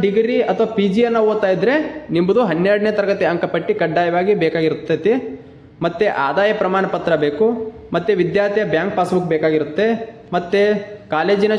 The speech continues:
ಶುಲ್ಕ ರಸೀದಿ ಬೇಕಾಗುತ್ತೆ, ಮತ್ತು ಏನಾದರೂ ಐಚ್ಛಿಕ ದಾಖಲಾತಿಗಳಿದ್ದು ಅಂದ್ರೆ ಬೋನಫೈಡ್ ಸರ್ಟಿಫಿಕೇಟ್ ಆಗಿರ್ಬೋದು, ಪ್ಯಾನ್ ಕಾರ್ಡ್ ಆಗಿರ್ಬೋದು, ವೋಟರ್ ಐ ಡಿ ಇರ್ಬೋದು, ಈ ಥರ ಯಾವುದೇ ದಾಖಲಾತಿಗಳಿದ್ರೂ ಕೂಡ ನೀವು ಇಲ್ಲಿ ಅಪ್ಲೋಡ್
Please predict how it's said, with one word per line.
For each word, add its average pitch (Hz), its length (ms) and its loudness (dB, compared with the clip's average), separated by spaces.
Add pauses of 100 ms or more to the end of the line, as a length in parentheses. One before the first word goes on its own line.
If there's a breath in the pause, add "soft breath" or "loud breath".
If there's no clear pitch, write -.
ಶುಲ್ಕ 214 240 2
ರಸೀದಿ 196 360 2
ಬೇಕಾಗುತ್ತೆ, 156 540 0 (540)
ಮತ್ತು 185 240 0 (300)
ಏನಾದರೂ 214 400 2
ಐಚ್ಛಿಕ 214 240 0 (100)
ದಾಖಲಾತಿಗಳಿದ್ದು 202 640 2
ಅಂದ್ರೆ 208 240 0
ಬೋನಫೈಡ್ 185 460 0
ಸರ್ಟಿಫಿಕೇಟ್ 185 440 0
ಆಗಿರ್ಬೋದು, 185 400 2
ಪ್ಯಾನ್ 156 320 -2
ಕಾರ್ಡ್ 190 180 0
ಆಗಿರ್ಬೋದು, 180 480 2
ವೋಟರ್ 170 280 2
ಐ - 40 2
ಡಿ 185 160 4
ಇರ್ಬೋದು, 170 280 0
ಈ 151 80 2
ಥರ 196 160 2 (120)
ಯಾವುದೇ 170 280 2
ದಾಖಲಾತಿಗಳಿದ್ರೂ 196 840 2
ಕೂಡ 202 100 2 (520)
ನೀವು 190 200 2 (160)
ಇಲ್ಲಿ 202 260 4
ಅಪ್ಲೋಡ್ 190 300 2